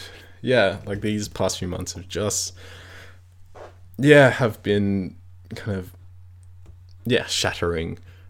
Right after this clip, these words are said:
um, in regards to identity and purpose and, and life and, and hope. And I think, yeah, I just need something, yeah, to ground myself on, um, that I believe is, yeah, it's true and will, you know,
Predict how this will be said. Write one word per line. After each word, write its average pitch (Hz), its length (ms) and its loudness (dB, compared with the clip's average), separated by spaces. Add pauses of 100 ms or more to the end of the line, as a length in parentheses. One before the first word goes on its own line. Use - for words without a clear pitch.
um, 85 240 -8
in 85 100 -4
regards 82 480 -4
to - 140 -8
identity 85 580 -6
and 80 140 -8
purpose - 540 -6
and, 82 300 -8 (800)
and 85 180 -8
life 95 360 4
and, 76 380 -8
and 80 120 -10
hope. 113 400 0 (400)
And 98 560 -4 (420)
I 85 120 -6
think, 90 440 -4
yeah, 113 460 4
I 95 60 -4
just 101 380 0
need 92 300 0
something, 85 640 -4 (480)
yeah, - 220 -4 (120)
to 104 120 -8
ground 104 340 0
myself 95 440 -2
on, 92 360 -4 (400)
um, 80 260 -8
that - 120 -4
I 82 40 -6
believe 80 420 -4
is, 80 320 -6 (800)
yeah, 139 180 6
it's - 260 2
true 135 480 6
and 95 220 -4
will, 85 420 -4
you 117 100 -4
know, 92 180 -4